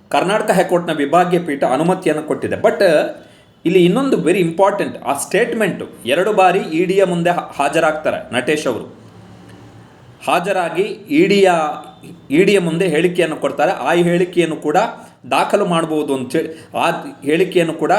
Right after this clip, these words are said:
ಇ ಡಿ ಅವರು ತನಿಖೆಗೆ ಬಳಸ್ಕೊಳ್ಬೋದು ಅಂಥೇಳಿ ಕರ್ನಾಟಕ ಹೈಕೋರ್ಟ್ನ ವಿಭಾಗೀಯ ಪೀಠ ನಿನ್ನೆ ತನ್ನ ತೀರ್ಪಿನಲ್ಲಿ ಇ ಡಿಗೆ ಅನುಮತಿಯನ್ನು ಕೊಟ್ಟಿದೆ. ಆದರೆ, ಆದರೆ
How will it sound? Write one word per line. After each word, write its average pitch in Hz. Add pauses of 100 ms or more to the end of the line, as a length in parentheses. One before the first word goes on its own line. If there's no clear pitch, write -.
(360)
ಇ 185
ಡಿ 196
ಅವರು 175
ತನಿಖೆಗೆ 180
ಬಳಸ್ಕೊಳ್ಬೋದು 156
ಅಂಥೇಳಿ 156
ಕರ್ನಾಟಕ 175
ಹೈಕೋರ್ಟ್ನ 151
ವಿಭಾಗೀಯ 151
ಪೀಠ 139
ನಿನ್ನೆ 151
ತನ್ನ 135 (400)
ತೀರ್ಪಿನಲ್ಲಿ 170
ಇ 160
ಡಿಗೆ 170
ಅನುಮತಿಯನ್ನು 160
ಕೊಟ್ಟಿದೆ. 123
ಆದರೆ, 120 (560)
ಆದರೆ 113